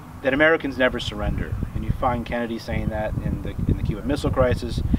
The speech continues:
You find Nixon saying that. You find Reagan saying it. You find Obama saying it. It's, it's really a common unifying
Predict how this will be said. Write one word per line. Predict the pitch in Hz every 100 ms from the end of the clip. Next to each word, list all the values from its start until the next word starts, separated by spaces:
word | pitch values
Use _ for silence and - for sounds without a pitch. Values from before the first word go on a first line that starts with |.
| - - -
You | -
find | 101 107
Nixon | 135 143 - 127
saying | - 123 120
that. | 117 113
You | -
find | 95 107
Reagan | 120 123 117
saying | - 113
it. | 110 110 - 113
You | 107 101
find | 107 98 - - -
Obama | - 117 120 117
saying | 120 117
it. |
It's, | -
it's | 135 131
really | 139 143 131 113
a | 113 113 107 - - - -
common | - - 131 123 117
unifying | 120 120 - 120 110 110 107 107 104